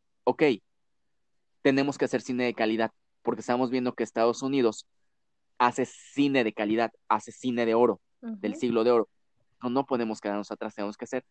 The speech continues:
Speaker 1: Entonces empiezan a surgir ese tipo de propuestas de vamos a darle una, una identidad al cine mexicano, la
Speaker 2: Ujú.
Speaker 1: cultura mexicana, ¿no? El, el ranchero, la revolución, la independencia, los mayas, todo esto, to-,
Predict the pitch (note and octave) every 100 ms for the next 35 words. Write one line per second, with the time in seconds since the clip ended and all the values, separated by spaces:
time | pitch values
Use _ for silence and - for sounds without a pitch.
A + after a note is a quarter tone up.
0 | - _ _ - C#3+ E3 - E3+ C3+ F3
1 | F3+ G3 E3+ E3 C#3 C3 D3 B2+ _ _
2 | _ - C#3 D3 D#3+ - D3+ D3 C#3+ -
3 | B2 - C3+ B2 A#2+ C#3 D3 D#3 D3+ C3
4 | B2 B2+ C3 B2+ _ C#3 C3+ C#3+ - D3
5 | C3 A#2+ A2+ A2 A2 A2+ - _ _ _
6 | _ _ - A#2+ A2+ - - C#3 C3 B2
7 | B2 C3 - F3+ E3 _ _ _ _ A#3
8 | G3 B2+ A2 G#2+ G2+ A2+ - _ _ -
9 | B2+ A#2+ A#2 - A#2 G#2+ A2 G#2+ G#2+ C#3+
10 | C3+ C3 B2 B2 - - _ A#2 B2 A#2+
11 | G#2+ A2 - - C3+ B2+ B2 A#2 G#2+ G#2+
12 | - G#2 A2+ C3 A#2+ B2 A2+ G2+ A#2+ B2
13 | B2+ B2 - C3 B2+ B2 - B2+ C3